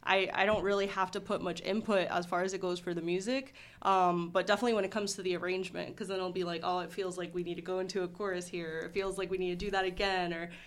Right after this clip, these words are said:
like, "Why don't we just drop out and do, like, a quick bridge?" Um, so I would say, like, it's, it's pretty fun just kind of writing it together.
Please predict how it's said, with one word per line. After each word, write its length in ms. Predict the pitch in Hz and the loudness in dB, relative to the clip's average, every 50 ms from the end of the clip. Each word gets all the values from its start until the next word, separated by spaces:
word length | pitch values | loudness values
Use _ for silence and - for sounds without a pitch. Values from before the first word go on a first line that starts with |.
| - - - - | -14 -10 -4 -2
like, 260 | 185 175 170 170 170 | 0 0 0 -2 0
"Why 160 | 196 190 190 196 | 4 6 6 6
don't 140 | 202 185 | 6 4
we 100 | 196 208 | 2 0
just 240 | 180 190 196 190 175 | 0 -2 -2 -2 -2
drop 340 | 175 202 202 196 190 190 190 | 0 4 4 4 4 4 4
out 300 | 190 185 180 180 165 170 | 4 4 4 4 2 0
and 140 | 175 175 170 | 0 0 0
do, 120 | 175 175 | 0 0
like, 200 | 180 180 190 185 | 0 0 -2 -4
a 60 | 180 | -6
quick 280 | 180 - 185 170 175 - | -6 -6 -10 -10 -8 -6
bridge?" 460 | - 190 185 180 170 170 165 160 - | -4 -2 0 0 -2 -2 -4 -6 -4
Um, 320 | 175 160 160 165 175 175 175 - - - - - | -4 -4 -4 -4 -6 -8 -8 -10 -16 -20 -16 -12
so 360 | - - - 190 175 175 170 | -6 0 2 2 4 2 2
I 140 | - - 208 | 0 0 0
would 200 | 247 320 320 - | 0 0 -2 -2
say, 120 | 330 330 | -2 -2
like, 160 | 285 247 233 | 0 -2 -2
it's, 200 | 226 - - - | -2 -4 -6 -6
it's 120 | - 190 - | -8 -8 -8
pretty 300 | - - 339 427 427 - | -4 0 2 4 4 2
fun 540 | - - 196 180 202 220 208 190 180 175 175 | 2 2 2 4 4 4 4 4 2 0 0
just 240 | 180 180 175 - | -2 -4 -6 -6
kind 160 | - 196 185 185 | -6 -4 -4 -2
of 100 | 175 175 | -2 0
writing 380 | 170 170 180 180 185 180 185 | 0 0 0 0 0 -2 -2
it 120 | 165 170 180 | -4 -6 -8
together. 640 | - 196 175 175 170 170 190 202 233 277 302 | -10 -8 -4 -4 -2 -2 -2 -2 -2 -2 -4